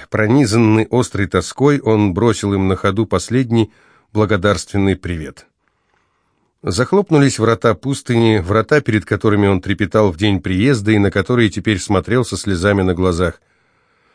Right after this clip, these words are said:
«Мы запоздали, надо прибавить ходу», заметил отец казначей, и лошадь понеслась по дороге во всю прыть.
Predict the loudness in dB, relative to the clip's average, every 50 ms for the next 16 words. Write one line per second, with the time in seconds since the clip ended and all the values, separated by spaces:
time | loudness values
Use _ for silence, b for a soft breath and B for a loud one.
0 | _ _ _ _ _ _ _ _ _ _ -2 0 2 2 2 2 2 0 0 0
1 | 0 0 0 0 0 0 0 2 2 2 2 2 0 -2 -2 -2 0 2 2 2
2 | 2 0 -2 -2 -2 0 0 2 0 0 0 0 0 0 0 0 -2 -2 -2 -2
3 | -4 -4 -4 -4 -4 -4 -6 -4 -2 -2 -2 -2 -2 -2 -2 0 0 0 0 0
4 | 0 0 0 -2 -4 -8 -4 -2 -2 -2 -2 -2 0 0 0 0 -2 -4 -4 0
5 | 0 0 0 0 -2 -4 -6 -6 -8 -10 -12 -14 -14 -14 -14 -16 -16 -20 -20